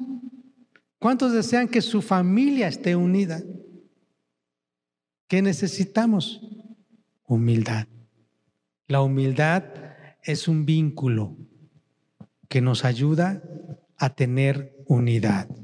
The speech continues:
Segunda virtud que hoy quiero compartirle y es el servicio.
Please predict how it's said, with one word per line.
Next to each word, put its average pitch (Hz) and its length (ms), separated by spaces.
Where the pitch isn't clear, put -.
Segunda 277 680
virtud 185 1120
que 165 140
hoy 170 180
quiero 170 320
compartirle 165 1000
y 151 240
es 165 360
el 151 260
servicio. 139 1160